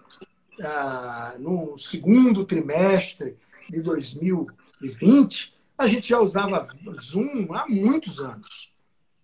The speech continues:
A gente fechou um contrato em dois mil e vinte com o Google, que foi o segundo contrato mais, ah, importante do Google pra América Latina. Então, isso não é uma coisa que, "Ah, não, vamos fazer amanhã,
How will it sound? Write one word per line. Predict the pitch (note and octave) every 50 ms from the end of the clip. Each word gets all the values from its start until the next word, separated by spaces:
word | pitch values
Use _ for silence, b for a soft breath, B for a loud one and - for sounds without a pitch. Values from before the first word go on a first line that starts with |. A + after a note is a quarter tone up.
| _ _ _ _ _ _ _ _ b b b b b b b
A | - G3
gente | F3 A3 A3+ -
fechou | - A3 G3 G3 - G#3+ G#3+ A3+
um | G#3+
contrato | - G#3+ G#3+ F3+ - - - F3+ G#3 B3 A3+ G#3+
em | G#3+ G3+
dois | F#3 F3 E3 D#3+
mil | E3+ D#3+
e | C#3+
vinte | C#3+ D#3+ D#3+ -
com | - D#3
o | D3 C#3
Google, | A#2 A#2 C3+ F#3+ B3+ B3+ F#3 - C3 - B B B B B B
que | - G3
foi | F#3 A3 C4
o | A3+
segundo | - - A3+ G3 F3+ A#3+ C#4 B3+
contrato | - A3 F#3 E3+ - F#3 F#3+ G#3+ A3 - _ _ -
mais, | A3+ E3 D#3+ D#3+ E3+ F3+ G3 A3+ B3+ C4 C#4 G#3+ - - - -
ah, | - E3+ E3 D#3+ D#3 C#3+ C#3+ C#3+ C#3 C3 B2 - b b b b b
importante | - A3+ A3+ - - A3+ F3+ - - - - G3 A#3+ C#4+ C#4 - - A3
do | G#3 G3 E3+
Google | C3+ C3 D#3 D#3+ F3 G3 F#3+ G3 A#3+ C#4+ D#4+ - _ _ _ _ _ _ -
pra | F#3+ G#3 G#3+
América | A3 G3+ A3 A#3 A#3 - A#3+
Latina. | B3+ C4 - - - F#3+ G#3+ A3 G3 - - - - - - _ _ _ _ -
Então, | F#3 G3 - D4 C#4+ -
isso | C4+ G#3+ - -
não | D4 C4+ A#3 B3+
é | D4
uma | D4 A#3 F#3+
coisa | - - F#3 F#3 F3 E3 D#3 D#3 C#3+
que, | - - F3
"Ah, | F#3+ G3+ G3 E3 D#3
não, | E3+ F#3+ F#3
vamos | F#3+ A3 B3+ -
fazer | A#3 G#3 F#3 G#3+
amanhã, | G#3 G3 G3 F#3 E3+ D#3 D3+ - D#3+ F3+ A3 B3+